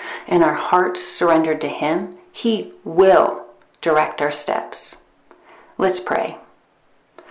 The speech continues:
Father, we encounter so many distractions each day, externally and internally.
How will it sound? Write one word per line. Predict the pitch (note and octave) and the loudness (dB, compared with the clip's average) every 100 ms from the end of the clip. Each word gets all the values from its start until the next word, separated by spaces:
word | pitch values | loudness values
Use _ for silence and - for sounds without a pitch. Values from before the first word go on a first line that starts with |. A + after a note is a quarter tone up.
| - - _ | -20 -20 _
Father, | - G3+ G3+ G3+ - | 4 4 6 4 4
we | A3+ C4+ | 6 6
encounter | G3 - D#3 D#3 | 6 2 0 0
so | D#3 - - F#3+ | -2 -4 2 4
many | F#3 F3 E3 | 6 6 4
distractions | D#3+ D#3 - D3+ C#3 C#3+ - C#3+ C#3 C#3 - | 0 -4 -4 0 2 0 -4 -6 -4 -6 -6
each | E3+ - - | -6 -6 -4
day, | C3+ - | -2 -2
externally | - - - - F3 - F#3 F#3 F4+ - | -2 -4 -4 0 4 4 4 0 -2 0
and | F3 - | 2 2
internally. | D#3 D#3 D3 D3 - D#3+ | 0 0 0 0 -2 -8